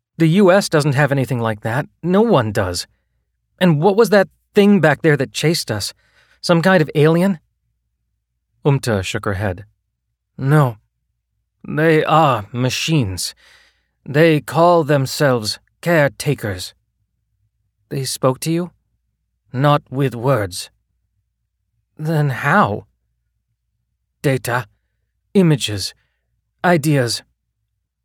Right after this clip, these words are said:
I knew they wanted to help, to care for me."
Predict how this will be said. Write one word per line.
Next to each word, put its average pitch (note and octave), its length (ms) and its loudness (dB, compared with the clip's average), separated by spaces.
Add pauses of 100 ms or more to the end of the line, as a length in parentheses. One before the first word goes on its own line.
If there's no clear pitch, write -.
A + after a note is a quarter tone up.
I D#3+ 120 2
knew F3 340 4
they D3 200 0
wanted B2+ 580 -4
to A2 140 -8
help, B2 360 -4 (640)
to A#2 180 -10
care D#3+ 400 0
for B2 260 -4
me." G2+ 340 -8